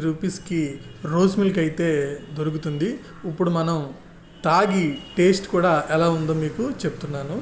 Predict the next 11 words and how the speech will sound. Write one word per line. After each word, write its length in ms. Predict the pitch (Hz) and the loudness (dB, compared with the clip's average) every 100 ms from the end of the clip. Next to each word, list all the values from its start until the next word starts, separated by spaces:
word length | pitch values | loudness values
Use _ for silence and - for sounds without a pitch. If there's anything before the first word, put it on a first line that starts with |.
| - - - | -10 -12 0
చూడండి. 460 | 175 147 143 135 135 - - - - - - - - - - - - - - - - - - - - - 196 | 2 2 -2 -8 -12 -18 -20 -20 -20 -20 -20 -20 -20 -20 -20 -20 -20 -20 -20 -20 -20 -20 -18 -16 -14 -2 0
ఈ 20 | 202 | 2
షాప్ 260 | 190 208 - | 4 2 4
వచ్చేసి 420 | 214 190 170 196 175 147 - 143 139 | 4 4 2 2 2 0 -6 -8 2
దేవీ 280 | 170 202 226 196 | 4 6 4 2
చౌక్ 260 | 190 180 180 | 2 2 0
సెంటర్కి 560 | 165 156 156 165 - 156 135 - - | -2 -2 -2 -4 -2 -2 -2 -8 -8
చాలా 280 | 156 156 175 175 | 0 2 4 2
అంటే 160 | 175 185 | 0 0
చాలా 180 | 156 151 147 143 | 2 2 2 -2
దగ్గరగానే 500 | 135 156 156 160 | -4 -4 0 -2